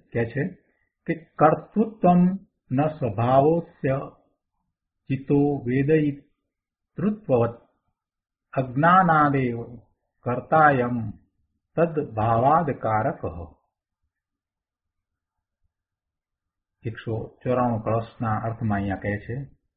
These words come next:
કે, "કર્તૃત્વમ અસ્ય ચિત્ત સ્વભાવ ન." કર્તાપણું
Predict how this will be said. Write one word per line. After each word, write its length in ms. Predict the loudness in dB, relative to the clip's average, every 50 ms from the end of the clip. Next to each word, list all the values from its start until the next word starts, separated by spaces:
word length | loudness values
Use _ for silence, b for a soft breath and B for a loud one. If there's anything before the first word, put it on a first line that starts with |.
| _ _ _ _ _ _ _ -10
કે, 80 | -10
"કર્તૃત્વમ 1040 | -8 -2 2 2 2 2 0 -4 -2 0 0 0 4 8 8 10 10 10 6 4 0 -2
અસ્ય 420 | -2 -2 -2 -4 -6 -2 -2 -2
ચિત્ત 340 | -2 -2 -4 -8 -8 -6 -2 0 0 2 2 0 -2 -4 -8 -14 -16 -10
સ્વભાવ 760 | -6 -6 -6 -4 -4 -2 2 4 6 6 8 8 6 6 4
ન." 120 | 4 2 2 0 -2 -8 -18 _ _ _ _ _ _ _ _ _ _ _ _ _ _ _ _ _ _ _ _ _ _ _ _ _ _ _ _ _ _ _ _ _ _ _ _ _ _ _ _ _ _ _ _ _ -4
કર્તાપણું 1160 | 0 0 0 0 -2 0 2 2 2 2 2 0 0 0 2 2 2 2 2 0 -2 -6 _